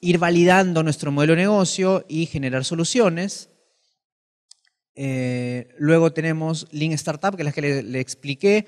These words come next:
junto con otra herramienta que es el Business Model Generation o el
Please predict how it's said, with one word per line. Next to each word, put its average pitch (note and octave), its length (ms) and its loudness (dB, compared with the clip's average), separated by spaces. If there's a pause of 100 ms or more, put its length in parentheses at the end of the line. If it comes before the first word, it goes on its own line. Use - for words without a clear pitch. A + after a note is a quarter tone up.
(220)
junto F3+ 560 -2
con D#3+ 160 -4
otra D#3+ 180 -6
herramienta D#3+ 320 -4
que D3 60 -4
es C3+ 80 -4
el D3 100 -2
Business D#3 440 -4
Model D3+ 260 0
Generation E3 720 -2
o D3 400 -2
el C3 760 -6